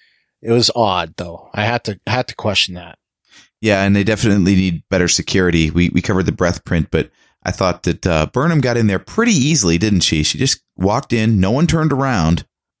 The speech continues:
Speaker 2: and then she just had to spritz something at the sensor, and oop, she's in.
Speaker 1: Yeah, but at the same time, you know, like, um, uh, Lorca certainly knew that she had done it, so,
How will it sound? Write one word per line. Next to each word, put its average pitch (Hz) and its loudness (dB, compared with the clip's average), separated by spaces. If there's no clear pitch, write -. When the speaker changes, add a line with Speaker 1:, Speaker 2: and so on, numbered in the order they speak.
Speaker 2:
and 101 0
then 101 0
she 101 0
just 101 0
had 95 -2
to 87 0
spritz - -2
something 98 0
at 95 -4
the - -6
sensor, 90 0
and 80 2
oop, - -4
she's 95 -2
in. 80 0
Speaker 1:
Yeah, 139 0
but 131 2
at 131 2
the 135 -8
same 143 0
time, 127 0
you 107 -8
know, 107 -8
like, 101 -12
um, 90 -12
uh, 85 -20
Lorca 117 0
certainly 123 -2
knew 123 -2
that 110 0
she - -2
had 123 -4
done 104 0
it, 92 -6
so, 92 -2